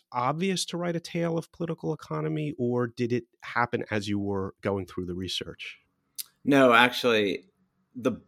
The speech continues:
Speaker 2: genesis of the book was more the, the arc of American political economic history than it was, "Let's write a story about Brown Brothers." Um, and I know everybody wants a more compelling, like, you know, this was this undiscovered firm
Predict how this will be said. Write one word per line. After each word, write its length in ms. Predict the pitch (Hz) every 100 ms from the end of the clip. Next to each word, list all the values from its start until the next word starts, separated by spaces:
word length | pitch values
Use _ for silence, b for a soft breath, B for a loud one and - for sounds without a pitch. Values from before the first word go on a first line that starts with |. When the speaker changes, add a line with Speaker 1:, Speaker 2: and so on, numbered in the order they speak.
| _
Speaker 2:
genesis 600 | - 135 139 147 - 110
of 80 | 104
the 80 | 95
book 240 | 98 107
was 200 | - 92
more 320 | 98 104 107 101
the, 380 | 95 95 87 - _ _
the 160 | 92 95
arc 320 | - 104 104
of 140 | - 90
American 880 | 95 98 98 - 95 90 87 87 - _
political 420 | 107 98 95 90
economic 520 | 92 87 90 92 92
history 340 | - - - 82
than 160 | 87
it 140 | 87 82
was, 800 | 90 90 90 90 82 - - - -
"Let's 360 | 92 90 -
write 160 | 85 85
a 160 | 85
story 340 | - - 92 85
about 300 | - 87 _
Brown 260 | 90 87
Brothers." 640 | 87 - - - - - - -
Um, 400 | 82 80 - - _ b b b b b -
and 80 | 135
I 80 |
know 340 | 127 131 127 117
everybody 400 | 107 117 107 110
wants 340 | 101 101 -
a 80 | 101
more 220 | 95 92
compelling, 720 | - 95 - 107 98 98 92 90
like, 420 | 87 85 - - _ _ _ _
you 120 | - 98
know, 220 | 85 85
this 240 | 90 -
was 140 | 92 -
this 180 | 85
undiscovered 640 | 104 113 101 - - 92 -
firm 720 | 135 120 113 107 104 98